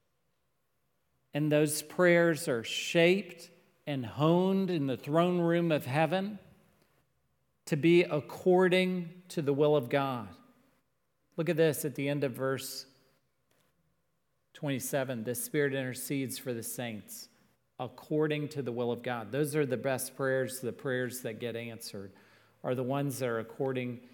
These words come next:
to his prayer. So sometimes we sigh. Our sigh is a prayer,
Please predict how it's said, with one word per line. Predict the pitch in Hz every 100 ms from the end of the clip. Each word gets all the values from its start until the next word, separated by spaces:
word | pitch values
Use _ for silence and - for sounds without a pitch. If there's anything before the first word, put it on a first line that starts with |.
| - _ -
to | - 131
his | 110 120 107
prayer. | - - 123 113
So | 104 - 151 151 - - - -
sometimes | - 214 214 220 220 170 -
we | 170 165
sigh. | 165 - 185 165 202 226 254 254
Our | - 165 139
sigh | - - 190 202 220 233 247 240 - - - _ _ _ _ _ _ _ _ _ -
is | 165 156
a |
prayer, | 151 - - 185 196 208 214 220 226